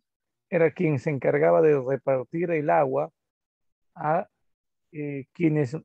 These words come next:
tenían mayor cantidad de tierras. El reparto de agua era obviamente proporcional a la cantidad de tierras que tuvieses.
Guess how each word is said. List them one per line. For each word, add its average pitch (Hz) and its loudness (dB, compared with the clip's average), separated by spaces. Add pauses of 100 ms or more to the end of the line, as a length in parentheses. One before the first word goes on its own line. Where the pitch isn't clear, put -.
(340)
tenían 170 -4
mayor 151 0
cantidad 156 0
de 156 4
tierras. 147 -4 (1120)
El 151 -6
reparto 180 0
de 175 0
agua 175 2
era 170 2
obviamente 160 -4
proporcional 147 -4
a 175 -6
la 139 -4
cantidad 147 -2
de 151 2
tierras 147 -4
que - -16
tuvieses. 139 -6